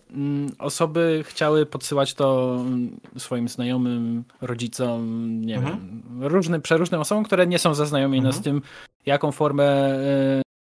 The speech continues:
Speaker 1: moje materiały przyjmują, w jaki sposób się wypowiadam i tak dalej, i tak dalej.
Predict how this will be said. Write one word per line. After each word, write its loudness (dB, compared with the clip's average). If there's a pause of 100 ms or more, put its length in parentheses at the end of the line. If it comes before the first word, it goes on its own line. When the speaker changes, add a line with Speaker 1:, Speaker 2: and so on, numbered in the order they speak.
(240)
Speaker 1:
moje 2
materiały 0
przyjmują, 0
w -4
jaki -6
sposób -8
się -6
wypowiadam -4
i -6
tak -8
dalej, -6
i -10
tak -10
dalej. -2